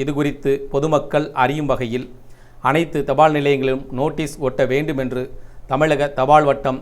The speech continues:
அறிவுறுத்தியிருப்பதாக தகவல்கள் வெளியாகியுள்ளன. இந்த இரண்டு அறிவிப்புகள், தகவல்கள் பற்றி உங்களுடைய கருத்துக்கள், வேறேனும் இது சார்ந்த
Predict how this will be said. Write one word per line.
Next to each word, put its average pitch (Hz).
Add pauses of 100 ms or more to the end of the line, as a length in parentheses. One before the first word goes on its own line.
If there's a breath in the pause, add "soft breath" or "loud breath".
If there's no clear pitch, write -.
(200)
அறிவுறுத்தியிருப்பதாக 139
தகவல்கள் 123
வெளியாகியுள்ளன. 107 (1500 soft breath)
இந்த 147
இரண்டு 143
அறிவிப்புகள், 143 (120)
தகவல்கள் 143
பற்றி 127 (100)
உங்களுடைய 123 (200)
கருத்துக்கள், 131
வேறேனும் 127
இது 131
சார்ந்த 131